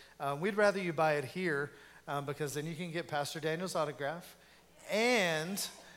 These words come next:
if you buy it here, then it helps us to offset the cost of the printing and publishing and all of that stuff. So, um, anyway, if you wanna buy it there, be blessed. I'm really happy.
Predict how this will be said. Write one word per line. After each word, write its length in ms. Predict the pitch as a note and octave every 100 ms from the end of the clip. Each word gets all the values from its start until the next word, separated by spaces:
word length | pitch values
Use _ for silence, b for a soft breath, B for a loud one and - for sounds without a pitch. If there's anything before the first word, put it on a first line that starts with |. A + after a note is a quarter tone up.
| -
if 180 | E3 E3
you 60 | F3
buy 240 | F#3 F#3+
it 120 | F3+
here, 640 | F3+ F#3 A3+ G#3 E3+ E3+ D#3+ B B
then 240 | D3 F3+ E3+
it 100 | D3+
helps 300 | F3 E3+ F3
us 120 | D#3+
to 100 | E3
offset 480 | C#3 D3 - D#3+ D3+
the 60 | C#3+
cost 360 | D#3 C#3 -
of 60 | C3+
the 80 | C3+
printing 580 | C#3+ C3 C#3 C3+ C3
and 320 | B2+ B2 B2 -
publishing 580 | C#3 B2 B2 C3+ B2
and 120 | B2+ A#2+
all 160 | A2+
of 80 | A2+
that 180 | A2+ A2+
stuff. 300 | - F#2+ -
So, 280 | - C#3+ B2+ B B B -
um, 240 | E3 D#3 F3
anyway, 580 | A3 A3 G#3 G#3 G3+ G3 B B
if 120 | F3
you 120 | F3 A3
wanna 180 | A#3
buy 200 | G#3+ A3
it 160 | G#3+ G#3+
there, 400 | G#3+ G#3+ G#3+ G#3
be 180 | E3+ G#3+
blessed. 540 | G#3 G3 C#3 - -
I'm 200 | D#3+ E3+
really 220 | F3+ F#3
happy. 420 | E3+ F#3 F#3 F3+